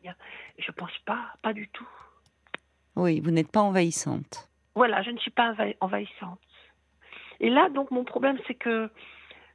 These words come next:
Speaker 1: je veux pas rester, que ce silence, euh,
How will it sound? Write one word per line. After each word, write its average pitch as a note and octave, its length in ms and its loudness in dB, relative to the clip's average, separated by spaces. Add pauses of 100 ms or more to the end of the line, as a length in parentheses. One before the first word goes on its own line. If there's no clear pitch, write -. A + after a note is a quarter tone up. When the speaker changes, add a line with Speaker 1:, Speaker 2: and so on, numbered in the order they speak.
(380)
Speaker 1:
je G#3+ 200 -6
veux G#3 140 -2
pas A3+ 360 2
rester, G#3+ 580 -8 (100)
que A3 120 -4
ce - 160 -8 (160)
silence, A#3 320 0 (200)
euh, A#3 180 -2